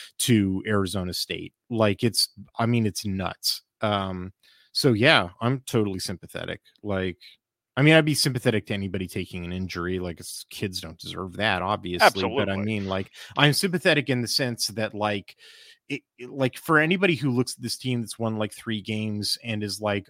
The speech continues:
Speaker 1: uh, you know, sort of pointing and laughing at, like, "Oh, you know, this team must suck or, or, you know, must be terrible or, or have, like, no talent or, you know, or whatever." It's like, that's totally not true.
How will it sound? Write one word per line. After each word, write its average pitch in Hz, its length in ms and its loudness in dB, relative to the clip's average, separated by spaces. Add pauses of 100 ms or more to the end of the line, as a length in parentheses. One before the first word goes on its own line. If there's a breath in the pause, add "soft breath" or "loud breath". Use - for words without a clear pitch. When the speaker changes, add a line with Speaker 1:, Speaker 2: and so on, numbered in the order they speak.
Speaker 1:
uh, 117 120 -14
you 110 200 -8
know, 104 60 -6
sort 113 200 -6
of 95 80 -10
pointing 107 400 -4
and 92 80 -8
laughing 98 540 0
at, 90 120 -14
like, 101 300 -2
"Oh, 104 540 0 (340 soft breath)
you 117 160 0
know, 104 140 2
this 104 240 -4
team 117 160 -2
must - 260 -2
suck 95 340 -4
or, 101 60 -2
or, 92 320 -4
you 98 160 -8
know, 92 80 -6
must 90 160 -12
be 101 180 -12
terrible 98 720 -4
or, 92 180 -2
or 92 300 0
have, 98 220 -2
like, 98 180 -4
no 98 220 0
talent 95 580 -4
or, 92 60 -8
you 98 100 -4
know, 92 120 -4
or 87 40 -2
whatever." 104 400 4
It's - 240 -4
like, - 80 -20
that's - 260 2
totally 123 440 0
not 107 240 -2
true. 123 320 -4